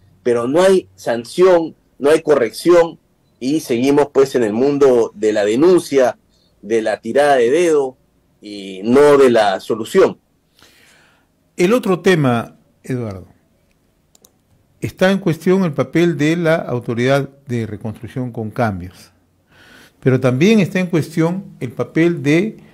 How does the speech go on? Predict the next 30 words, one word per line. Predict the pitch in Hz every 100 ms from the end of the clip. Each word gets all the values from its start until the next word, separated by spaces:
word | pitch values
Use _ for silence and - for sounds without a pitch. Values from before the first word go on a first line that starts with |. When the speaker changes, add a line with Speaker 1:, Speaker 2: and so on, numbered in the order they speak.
| _ -
Speaker 2:
los | 147
gobiernos | 120 123 147 151 139
subnacionales, | - 165 139 110 - 123 185 107 90
¿no? | 104 127
Te | -
voy | 208
a | 240
citar | 226 175 208 190 170
dos | - 254 -
ejemplos, | 151 170 139 117 110 98
Eduardo. | 113 104 85 - _ _ _ _ - -
Uno, | 147 156 160 160 -
lo | - 113
que | 110
ocurre | 104 143 135
en | 123
Ancash, | 135 156 160 -
que | 113
también | 104 104 123
está | 117 127
en | 131
emergencia, | 139 147 139 151 143 151 160 - - - - - - _
y | - 180 - 117
el | 113
otro, | 160 196 208
lo | 156
que | -
ocurre | 104 127 143 135
en | 123
Cajamarca. | 123 - 110 110 107 98 -